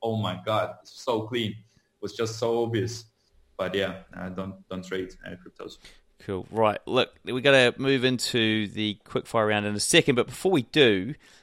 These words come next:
Speaker 2: uh, the, if you had to sort of, I suppose, give the guys a recommendation around looking at a price chart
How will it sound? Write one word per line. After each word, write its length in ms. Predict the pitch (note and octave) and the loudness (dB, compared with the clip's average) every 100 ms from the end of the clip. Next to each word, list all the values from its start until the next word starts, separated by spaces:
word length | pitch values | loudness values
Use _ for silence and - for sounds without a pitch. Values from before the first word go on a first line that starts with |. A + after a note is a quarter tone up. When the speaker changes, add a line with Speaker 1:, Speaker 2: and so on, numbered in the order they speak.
| _ - | _ 0
Speaker 2:
uh, 380 | A#2+ A#2+ A#2+ - _ _ _ _ _ _ - | 4 6 4 2 _ _ _ _ _ _ -2
the, 440 | D#3 C#3+ C#3 - _ _ _ _ _ _ | 0 0 -2 -6 _ _ _ _ _ _
if 140 | D#3+ - | -4 0
you 60 | |
had 80 | G3 | 0
to 100 | D#3+ | -2
sort 180 | - C#3+ | -4 -4
of, 200 | B2 - _ _ - - - - | -6 -10 _ _ -16 -14 -8 -2
I 80 | - | 0
suppose, 280 | - B2+ A2+ | 4 2 4
give 200 | C#3 B2 | 0 0
the 60 | |
guys 280 | A#2 B2 A#2 | 2 4 4
a 60 | A2+ | 2
recommendation 920 | A#2 A#2 A2 A2 A2 - G2 G2 - | -2 -2 0 2 2 0 -4 -4 -4
around 520 | G#2 A2 G#2+ G#2 G2+ - | -2 0 0 -2 -4 -8
looking 280 | - E3 E3 | -2 -2 0
at 60 | A2+ | -2
a 40 | |
price 300 | - G2 G2+ | -2 -6 -8
chart 420 | - F#2+ G2 B2+ | -4 0 0 -2